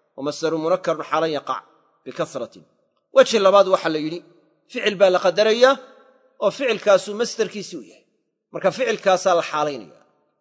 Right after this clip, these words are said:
"Faraaga calayhim," yacni iyaga xaggoodii, korkoodii buu u iishay. "Darban," ay yadribu darban, xaal uu garaacayo garaacis, "bilyamiin," midigta ku garaacayo.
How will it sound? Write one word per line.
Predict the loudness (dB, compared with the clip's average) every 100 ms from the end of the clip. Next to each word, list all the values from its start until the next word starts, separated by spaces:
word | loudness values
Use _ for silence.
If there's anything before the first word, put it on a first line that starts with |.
| -2
"Faraaga | 4 6 6 4 2
calayhim," | 2 0 0 -6 -6 -10 _ _ _ _ -14
yacni | -4 0
iyaga | 2 0 0
xaggoodii, | -4 -2 -2 -4
korkoodii | -4 -4 -2 -4 -4
buu | -10 -10
u | -6
iishay. | -6 -6 -14 -18 _ _ _ _
"Darban," | 2 2 4 2 2
ay | -2 4
yadribu | 4 4 0 0 4
darban, | 4 4 2 0 0 -12 -20 _ _ _ _ 0
xaal | 4 4
uu | 2
garaacayo | 4 6 6 4 0 2
garaacis, | 4 4 0 -8 -14 -18 _ _ _ _ -2
"bilyamiin," | 0 2 0 -2 -2
midigta | -4 -4 -4
ku | -2 2
garaacayo. | 2 2 -2